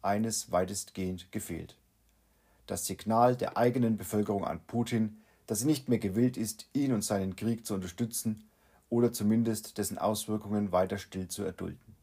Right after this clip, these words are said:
Zwar gab es vereinzelte Solidaritätsbekundungen mit Prigoschin, eine kritische Masse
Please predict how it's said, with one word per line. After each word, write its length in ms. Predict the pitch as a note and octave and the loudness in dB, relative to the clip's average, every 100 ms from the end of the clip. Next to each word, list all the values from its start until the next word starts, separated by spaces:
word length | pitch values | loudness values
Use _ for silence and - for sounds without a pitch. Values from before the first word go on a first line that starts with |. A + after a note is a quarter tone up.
| _ _ _ _ _ _ _ _ _ _ _ | _ _ _ _ _ _ _ _ _ _ _
Zwar 260 | - G2+ | 0 2
gab 280 | G#2+ A2+ C3 | 6 6 6
es 320 | C3 - - - | 4 0 -4 -4
vereinzelte 540 | - - C3+ C3+ B2 | 2 4 4 0 -2
Solidaritätsbekundungen 1300 | A#2 A2+ G#2+ G#2 - B2+ B2+ A#2+ - B2 A#2 A2+ G#2+ | 0 2 4 2 0 -4 -4 -8 -2 0 0 0 0
mit 140 | G2+ - | 0 -2
Prigoschin, 600 | G2+ G2 G#2+ B2 A2+ - _ _ _ _ _ - | -2 0 0 0 -4 -8 _ _ _ _ _ -10
eine 220 | F#2+ F#2 | -8 -6
kritische 520 | - - C#3+ C3+ C#3 | -4 -2 -2 -2 4
Masse 400 | A#2 A#2 A#2+ | 4 4 2